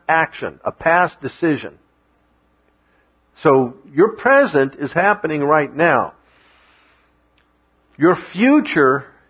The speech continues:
is the only unknown, except to God. He knows your future. Hey, let me let you in on something, okay? Satan does not know your future.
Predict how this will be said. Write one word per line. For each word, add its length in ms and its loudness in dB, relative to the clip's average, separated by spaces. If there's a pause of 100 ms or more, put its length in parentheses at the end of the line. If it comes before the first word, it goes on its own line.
is 220 0
the 240 -2 (160)
only 600 2 (120)
unknown, 600 0 (680)
except 400 -2
to 80 -14
God. 300 0 (1200)
He 140 2
knows 240 2
your 80 -6
future. 400 -4 (720)
Hey, 180 2
let 140 2
me 120 2
let 260 2
you 60 2
in 60 0
on 140 2
something, 380 -6
okay? 380 -2 (640)
Satan 380 2
does 200 -2
not 200 0
know 160 2
your 160 0
future. 440 -6